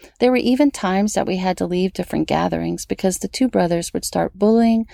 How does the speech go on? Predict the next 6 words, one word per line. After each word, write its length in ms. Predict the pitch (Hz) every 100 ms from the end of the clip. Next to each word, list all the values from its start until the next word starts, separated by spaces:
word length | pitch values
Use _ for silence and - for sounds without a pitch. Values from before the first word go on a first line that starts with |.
| - -
or 120 | - 180
teasing 480 | - 160 160 -
Joe. 320 | - - - - _ _ _ _ _ _ _ _ -
But 120 | 220
eventually, 760 | 202 247 330 - 175 156 165 _ _ _ _ -
God 340 | 220 233 320